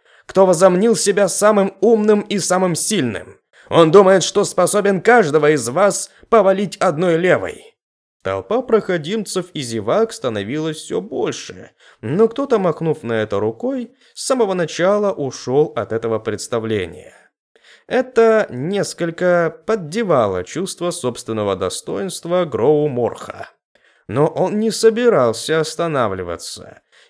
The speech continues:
ибо так в грязь лицом его ещё никто не опускал. "Этот мини-босс, который все по своей сути созданы для того, чтобы нас прокачивать,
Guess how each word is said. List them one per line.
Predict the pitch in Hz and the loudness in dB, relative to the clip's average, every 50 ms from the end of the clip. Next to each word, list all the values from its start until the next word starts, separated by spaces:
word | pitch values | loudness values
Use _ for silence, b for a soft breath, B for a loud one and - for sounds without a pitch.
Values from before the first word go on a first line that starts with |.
| b | b
ибо | b 202 233 247 190 175 208 208 202 | b -4 -4 -4 -2 2 2 2 2
так | 202 - - 175 202 233 240 226 233 | 0 -2 -4 -2 -2 0 -2 -4 -6
в | - - 127 | -10 -16 -12
грязь | 123 131 123 117 139 156 151 - - | -10 -6 -2 0 0 0 -2 -2 -8
лицом | 117 113 120 117 - - - 196 233 247 190 113 95 b b b b b | -6 -6 -6 -6 -6 -6 -2 0 2 2 2 -2 -4 b b b b b
его | b 113 117 127 120 127 135 | b -8 -8 -4 -2 -2 -2
ещё | 139 143 123 - - 143 139 | -2 -2 -6 -6 -6 -4 -2
никто | 131 143 143 139 - - - 139 117 | -2 -2 -4 -4 -8 -4 -2 -2 -2
не | 101 85 | -2 -4
опускал. | 85 82 - - 110 - - - - 98 85 80 - - - - _ _ _ _ _ - | -8 -10 -10 -10 -10 -10 -10 -10 -8 -8 -8 -8 -12 -18 -20 -20 _ _ _ _ _ -6
"Этот | - 160 226 240 240 226 202 - - | 0 2 2 4 6 4 2 2 2
мини-босс, | 160 202 190 156 165 170 151 131 190 240 247 156 - - - - _ _ | 0 2 2 4 4 4 4 6 6 6 6 4 2 -2 -6 -8 _ _
который | - - 208 202 - 202 190 175 165 165 156 156 151 143 | 0 2 2 2 4 4 4 6 6 4 4 4 2 0
все | 147 - - - 202 165 | 0 -4 -2 2 2 2
по | - - 143 | 4 2 0
своей | 131 - - 135 156 160 156 139 123 | -2 -2 -2 -2 -2 0 0 -2 -2
сути | 120 - - 190 156 - 143 | -4 -2 -2 -2 -2 -2 -2
созданы | 131 - - 156 156 143 117 117 135 135 131 | -4 -2 2 2 2 2 2 2 0 0 0
для | 127 107 101 131 139 | -2 -2 0 -2 0
того, | 135 127 131 151 175 147 | 0 0 0 2 2 0
чтобы | - - - 139 127 113 131 127 127 120 - | 0 0 -2 -2 0 0 2 2 2 0 0
нас | 123 143 175 190 175 135 - - | -2 0 2 2 2 2 0 -2
прокачивать, | - - 110 113 110 - 226 247 214 - - 113 92 95 98 - - - | -6 -4 -6 -4 0 2 2 2 2 0 -4 -10 -10 -12 -14 -18 -20 -20